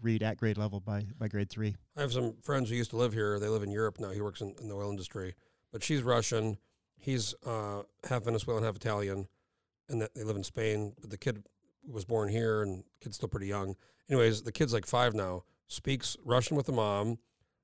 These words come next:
Speaker 2: Italian with the dad, Spanish at school, and also, you know, just English with some other people. So this kid's, like, five. And it's really funny 'cause she'll mix up the words sometimes, like, different languages,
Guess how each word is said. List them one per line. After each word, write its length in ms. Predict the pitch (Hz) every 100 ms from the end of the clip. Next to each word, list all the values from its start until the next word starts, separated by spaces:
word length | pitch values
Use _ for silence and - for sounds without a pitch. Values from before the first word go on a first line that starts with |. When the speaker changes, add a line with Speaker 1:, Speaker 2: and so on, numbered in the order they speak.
| _ _ -
Speaker 2:
Italian 320 | - 131 131
with 80 | 123
the 60 |
dad, 340 | 113 107 104 101
Spanish 460 | - 120 127 131
at 80 | 104
school, 440 | - - 113 107 107
and 80 |
also, 340 | 107 117 123 104
you 80 | 117
know, 140 | 101
just 160 | 95 107
English 440 | 113 110 98 92
with 220 | 107 95 - _ _ -
some 160 | -
other 100 | 110
people. 220 | 101 110 -
So 160 | 117
this 140 | 120 -
kid's, 340 | 165 151 110
like, 220 | 107 95
five. 680 | - 139 123 90 85 - - _ _ _ _ -
And 60 | 113
it's 80 | 135
really 140 | 143
funny 220 | 139 135
'cause 120 | 113 -
she'll 100 | 113
mix 180 | 123
up 60 | 131
the 80 | 104
words 260 | 104 120
sometimes, 340 | 139 131 131 120
like, 140 | 101
different 240 | 110 110 104
languages, 520 | 107 110 113 117